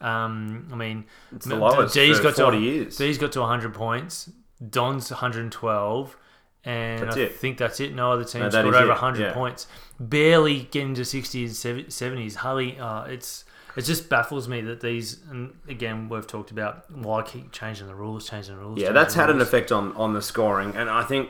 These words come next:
Speaker 2: I, I'm starting to, we'll get into this a little bit,
Speaker 1: Yeah.
Speaker 2: p-, possibly in the preview, but I'll definitely talk about it in the Hawthorn game,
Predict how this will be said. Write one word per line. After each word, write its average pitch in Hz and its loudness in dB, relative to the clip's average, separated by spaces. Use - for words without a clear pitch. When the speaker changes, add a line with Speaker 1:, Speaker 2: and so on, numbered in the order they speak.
Speaker 2:
I, 123 4
I'm 123 -2
starting 113 6
to, 113 0
we'll 113 -2
get 123 2
into 107 -8
this 101 -6
a 107 -4
little 107 -2
bit, 104 -2
Speaker 1:
Yeah. 98 -8
Speaker 2:
p-, 110 -12
possibly 135 0
in 110 2
the 101 0
preview, 101 0
but 101 0
I'll 101 4
definitely 113 -4
talk 107 -4
about 95 2
it 95 -2
in 95 -2
the 90 -8
Hawthorn 95 -6
game, 87 -6